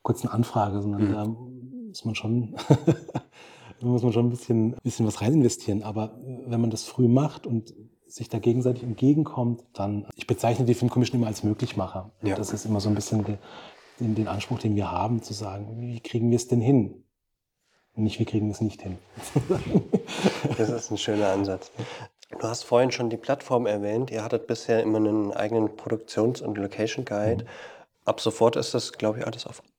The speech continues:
Speaker 2: einer, einer Plattform.
Speaker 1: Genau, ja.
Speaker 2: Welches Ziel, also kannst du vielleicht mal die Plattform kurz beschreiben
Speaker 1: Mhm.
Speaker 2: und welches Ziel ihr damit verfolgt?
Speaker 1: Genau, also es gibt einen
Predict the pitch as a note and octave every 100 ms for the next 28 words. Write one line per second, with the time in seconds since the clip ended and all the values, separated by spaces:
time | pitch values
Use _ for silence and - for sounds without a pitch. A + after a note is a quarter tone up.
0 | _ - - A#2 D#3 D#3+ - - _ _
1 | _ _ _ - A2+ A#2 - - - C3
2 | G#2 B2+ A#2 A#2 - - _ A#2+ A#2 B2+
3 | - - - D3 C#3+ A2+ A2+ A2 A#2 B2
4 | - A2+ A2 A2 G#2 - - B2 - -
5 | - A#2 - - - A2+ B2 - G#2+ G#2+
6 | A2 - - C3 C3 A2+ A2+ A#2 - -
7 | A2+ A2+ - - - G2+ D#2+ - A2+ A#2
8 | - B2 - A2 G#2+